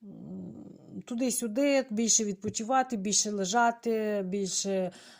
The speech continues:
м, ну, якийсь буде у вас, у вас буде якийсь відпочинок, якась, може, у когось стагнація, у когось відпочинок, у когось ліньки, може, просто будуть навіть. Знаєте, ну, у кого як? Ну, ось така, така, такий вам сигніфікатор, карта, карта тижня для вас така.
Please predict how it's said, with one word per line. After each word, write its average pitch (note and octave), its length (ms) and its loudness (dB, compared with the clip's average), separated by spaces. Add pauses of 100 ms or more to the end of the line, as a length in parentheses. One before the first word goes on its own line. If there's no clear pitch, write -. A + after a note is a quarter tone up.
(140)
м, F#3 320 -6
ну, G#3+ 100 -2
якийсь G#3+ 260 -6
буде F#3+ 220 -2
у G3 80 0
вас, F#3 400 -2
у E3+ 280 -8
вас C4 180 0
буде G3 140 -4
якийсь F#3+ 280 -6
відпочинок, D3+ 560 -8
якась, G#3+ 340 -4
може, F#3+ 320 -2
у F3 40 -10
когось D4 260 0
стагнація, F3 600 -2
у D3 60 -2
когось A#3+ 320 0
відпочинок, F3 760 -4
у E3+ 40 -14
когось B3+ 380 4
ліньки, F3 600 2
може, D#3+ 280 -2
просто D3 380 -6
будуть D3 480 -6
навіть. D3 280 -4
Знаєте, C4+ 260 0
ну, A3+ 100 -2
у G3 40 -4
кого A#3+ 240 2
як? D3 240 0
Ну, C4+ 160 2
ось A#3+ 160 0
така, G3 340 -4 (300)
така, A#3 320 4
такий C4+ 220 0
вам A#3 140 2
сигніфікатор, D#3+ 680 -4
карта, D#3+ 460 -6 (320)
карта E3+ 300 -2
тижня G3 340 0
для D3+ 140 -2
вас E3 180 -4
така. - 320 -6